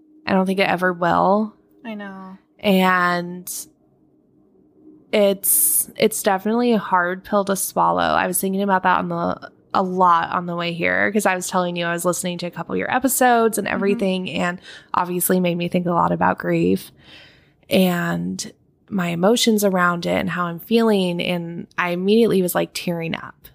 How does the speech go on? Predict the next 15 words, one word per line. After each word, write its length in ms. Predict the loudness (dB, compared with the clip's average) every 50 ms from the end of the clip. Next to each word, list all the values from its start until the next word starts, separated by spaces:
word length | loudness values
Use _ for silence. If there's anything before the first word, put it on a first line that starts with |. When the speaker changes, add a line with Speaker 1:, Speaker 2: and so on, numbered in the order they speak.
| _ _ -8
Speaker 1:
I 40 |
was 100 | -6 -4
immediately 400 | -2 2 2 4 4 4 2 0
crying. 640 | -2 -2 -2 0 0 2 2 0 -2 -2 -4 -2 -2
I 100 | -2 -2
definitely 400 | 0 0 0 0 0 -2 -2 -2
cried 460 | -4 -4 -2 0 2 2 2 0 -2
on 100 | -4 -4
my 140 | -4 -2 -2
way 180 | 0 0 2
over 240 | 2 0 2 2 2
<laughs> 20 | 2
here 480 | 2 2 0 2 2 2 2 0 0
Speaker 2:
<laughs> 60 | 0
Speaker 1:
today. 1040 | 0 0 0 0 0 0 0 0 0 0 0 0 0 -2 -2 -2 -4 -4 _ -10 -14